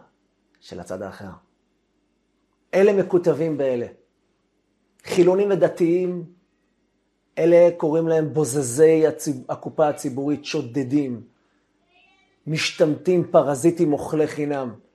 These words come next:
ואלה אומרים, מחללי שבת, אנשים רעים,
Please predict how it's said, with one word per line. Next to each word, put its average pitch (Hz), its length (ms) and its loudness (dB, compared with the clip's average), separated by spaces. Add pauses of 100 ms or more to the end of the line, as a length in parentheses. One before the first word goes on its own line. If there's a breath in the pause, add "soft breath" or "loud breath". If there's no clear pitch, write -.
(360)
ואלה 143 440 -6
אומרים, 113 440 -10 (760)
מחללי 131 500 -10
שבת, 123 720 -12 (2000)
אנשים 131 400 -8
רעים, 120 600 -12